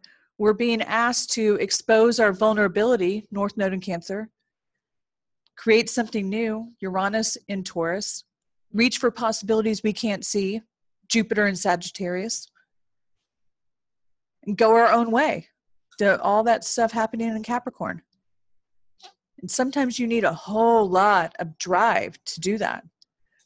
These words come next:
The drive is not to push other people down or to, um, ignite distress,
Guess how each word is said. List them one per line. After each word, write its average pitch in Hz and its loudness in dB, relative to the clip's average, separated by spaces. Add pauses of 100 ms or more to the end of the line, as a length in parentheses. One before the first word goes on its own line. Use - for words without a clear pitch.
(120)
The 180 -4
drive 202 2
is 185 -4
not 180 -2 (760)
to - -10
push 202 -4
other 190 -4
people 190 -8
down 214 -4 (800)
or 190 2 (160)
to, 175 -2 (2250)
um, 202 -6 (920)
ignite 202 -2 (1200)
distress, 196 -2